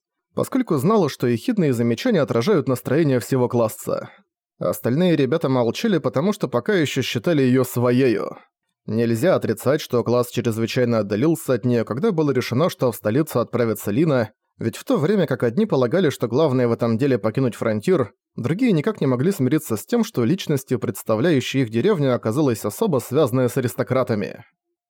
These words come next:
"Ладно, пусть болтают, что хотят". Виска уже собиралась ляпнуть еще что-то, но тут вошел учитель, посланный на замену мистера Мейера,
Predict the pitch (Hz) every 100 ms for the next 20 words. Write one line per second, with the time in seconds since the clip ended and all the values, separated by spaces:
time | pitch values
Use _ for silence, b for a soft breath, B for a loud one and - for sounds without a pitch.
0 | _ 160 156 123 117 107 104 - - 190
1 | 127 139 123 156 220 - 135 139 120 117
2 | - - - _ _ _ _ 120 101 117
3 | 185 - 143 123 151 - 120 117 147 147
4 | 117 117 117 127 113 98 196 185 160 139
5 | 127 113 - _ 127 139 - 143 - 127
6 | 113 - 214 139 110 - _ - 156 -
7 | 135 123 117 117 131 127 117 123 123 104
8 | 131 156 127 117